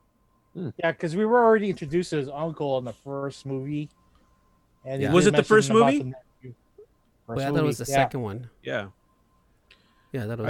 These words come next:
Speaker 3: was.
Speaker 2: no, that was the
Speaker 3: Oh,
Speaker 2: first
Speaker 3: no.
Speaker 2: one.
Speaker 3: Well, it doesn't matter. We, Donald Glover is his uncle.
Speaker 4: Yeah, yeah.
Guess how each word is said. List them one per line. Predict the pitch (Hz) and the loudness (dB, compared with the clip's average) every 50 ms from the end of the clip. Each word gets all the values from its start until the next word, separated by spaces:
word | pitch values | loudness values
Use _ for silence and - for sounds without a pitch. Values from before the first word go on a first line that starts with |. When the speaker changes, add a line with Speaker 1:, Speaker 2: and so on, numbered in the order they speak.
| 156 170 | 2 2
Speaker 3:
was. | 175 | 2
Speaker 2:
no, | 165 170 165 156 | 2 0 -2 -2
that | 160 | -4
was | 160 156 | -4 -2
the | 151 | 2
Speaker 3:
Oh, | 160 196 196 185 | 6 6 6 6
Speaker 2:
first | 190 196 | 6 4
Speaker 3:
no. | 180 180 175 | 4 2 2
Speaker 2:
one. | 127 - - | 0 -2 -2
Speaker 3:
Well, | 156 185 147 107 - - | -2 -2 -2 -4 -6 -10
it | - 151 | -4 -2
doesn't | 208 220 165 | 0 0 0
matter. | 143 131 123 98 - 107 104 | 0 -2 -2 -4 -8 -12 -8
We, | 110 131 165 123 - - - 151 | -4 -4 -4 -4 -6 -8 -6 -2
Donald | - 143 165 180 180 175 160 | 0 2 2 2 2 2 4
Glover | 160 151 139 135 127 120 113 | 4 4 4 4 2 0 -2
is | - 113 127 131 123 | -2 -4 -4 -4 -4
his | 123 110 127 135 - - - | -6 -8 -8 -10 -12 -6 -4
uncle. | 131 123 98 80 76 - - _ _ _ _ _ - _ _ | -4 -4 -4 -6 -10 -12 -14 _ _ _ _ _ -20 _ _
Speaker 4:
Yeah, | - 127 123 110 101 95 _ _ _ | -4 -2 -2 -2 -2 -6 _ _ _
yeah. | - 113 101 95 | -14 -12 -12 -12